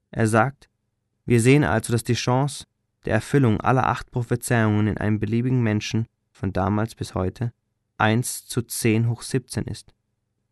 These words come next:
Das ergebe eine eins mit siebzehn Nullen.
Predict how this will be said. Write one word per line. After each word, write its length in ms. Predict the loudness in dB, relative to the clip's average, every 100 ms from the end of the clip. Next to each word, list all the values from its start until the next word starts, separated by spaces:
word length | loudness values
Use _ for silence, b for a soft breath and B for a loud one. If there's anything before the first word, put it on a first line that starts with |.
| _ _
Das 160 | -6 0
ergebe 380 | 2 4 2 4
eine 320 | 2 2 0
eins 360 | 0 0 0 -2
mit 160 | -6
siebzehn 500 | -4 -6 -6 -2 0
Nullen. 400 | 2 2 0 -4